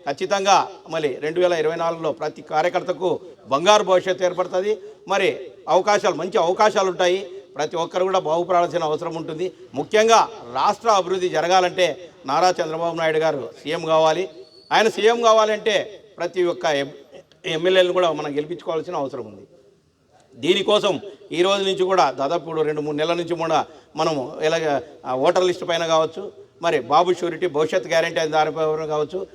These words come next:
అందరూ కూడా బాగా కృషి చేశారు. ఇప్పుడు ఇంకా క్రూషియల్ టైమ్. దీనికోసం అని చెప్పేసి ఇప్పుడు కొత్త ఓటర్ లిస్ట్ వచ్చింది. దీంట్లో ఎన్ని ఓట్లు వేశారు, ఎన్ని ఎక్కించారు, ఎన్ని తీసేశారు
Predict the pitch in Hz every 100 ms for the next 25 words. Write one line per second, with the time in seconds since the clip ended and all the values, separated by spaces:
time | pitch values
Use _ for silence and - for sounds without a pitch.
0 | - 123 180 214 214 196 143 175 196 175
1 | 156 - 190 117 - - - - 226 175
2 | 175 214 185 185 220 185 151 - - _
3 | 120 113 185 233 226 226 220 208 196 -
4 | 190 175 165 - - - 156 165 160 196
5 | 170 185 180 185 175 - 143 117 - -
6 | - 127 196 196 190 139 160 196 185 190
7 | 180 175 170 165 180 156 170 180 156 180
8 | 160 165 170 156 165 180 160 160 175 170